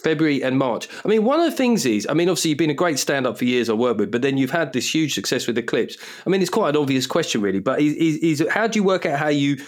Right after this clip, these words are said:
translate that to tour? Because it, are you trying to work out, right, who wants to see clippy stuff, who wants to see stand-up stuff, and,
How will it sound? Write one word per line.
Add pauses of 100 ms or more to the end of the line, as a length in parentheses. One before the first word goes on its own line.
(200)
translate
that (160)
to
tour?
Because
it, (140)
are
you
trying
to
work
out,
right, (300)
who
wants
to
see
clippy
stuff,
who
wants
to
see
stand-up
stuff,
and,